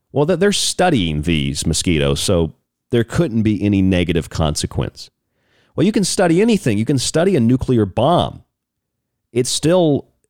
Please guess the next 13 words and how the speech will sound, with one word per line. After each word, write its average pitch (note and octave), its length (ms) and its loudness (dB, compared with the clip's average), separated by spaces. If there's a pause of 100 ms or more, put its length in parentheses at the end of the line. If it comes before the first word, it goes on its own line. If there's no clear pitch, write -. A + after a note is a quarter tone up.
(460)
vaporizes G2 1040 0
hundreds B2+ 340 0
of G#2+ 80 -2
thousands A2 360 -2
of F2+ 80 -2
people G#2 640 0
in G#2+ 120 0
an G2 100 2
instant. - 480 -4 (1400)
It's G#2 1000 -2
like C3+ 180 0
saying, A#2+ 360 0
"Well, A2+ 380 0